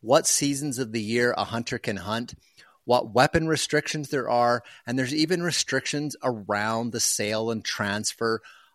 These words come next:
of wildlife that a hunter takes. And all of this is part of the North American model of wildlife conservation that's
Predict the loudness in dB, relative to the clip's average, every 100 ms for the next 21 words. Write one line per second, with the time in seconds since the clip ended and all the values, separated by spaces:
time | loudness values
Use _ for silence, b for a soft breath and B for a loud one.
0 | _ 4 6 4 2 -6 -16 -2 4 6
1 | 6 2 -2 -2 -4 -2 -2 -4 -8 -6
2 | -8 -8 -4 -2 -2 -4 -6 _ -8 -8
3 | -10 -6 0 4 4 4 0 0 0 2
4 | -2 -6 -2 2 2 2 -2 -4 -2 -2
5 | -2 -4 -4 -2 -2 -2 -6 -6 -2 2
6 | 2 2 -2 -4 0 2 2 0 -4 -8
7 | -6 -6 -6 -6 -4 -4 -4 -6 B B
8 | B B -8 -6